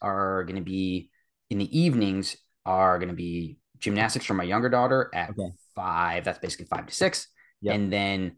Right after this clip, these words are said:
Speaker 1: swimming for my oldest starting at seven, and we
Speaker 2: Mm-hmm.
Speaker 1: usually get home around, like, eight, eight thirty, something like that. So yeah, let's, let's be honest. If I'm being realistic, we're probably looking at a,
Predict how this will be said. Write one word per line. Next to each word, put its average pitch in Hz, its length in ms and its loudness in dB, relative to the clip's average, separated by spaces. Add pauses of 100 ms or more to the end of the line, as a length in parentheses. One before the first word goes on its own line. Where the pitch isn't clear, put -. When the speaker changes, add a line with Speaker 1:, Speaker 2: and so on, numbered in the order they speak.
Speaker 1:
swimming 123 500 6
for 95 460 0
my 85 320 -4
oldest 117 500 4 (380)
starting 85 380 -2
at 80 100 -12
seven, 82 760 0
and 98 160 0
we 104 60 2
Speaker 2:
Mm-hmm. 101 40 0
Speaker 1:
usually 90 180 -2
get 85 140 -2
home 87 220 -2
around, 85 100 0
like, 82 160 -6
eight, 87 180 -4
eight 82 200 -8
thirty, 90 220 0
something 76 200 -6
like 80 180 -6
that. 80 220 -6
So 87 260 2 (420)
yeah, 113 320 8
let's, 110 320 4
let's 101 160 -2
be 101 80 -2
honest. 85 160 -6
If - 60 -4
I'm 87 80 -2
being 107 180 2
realistic, 95 500 2
we're 87 80 -6
probably 87 300 2
looking 87 260 -2
at 82 100 0
a, 80 220 -2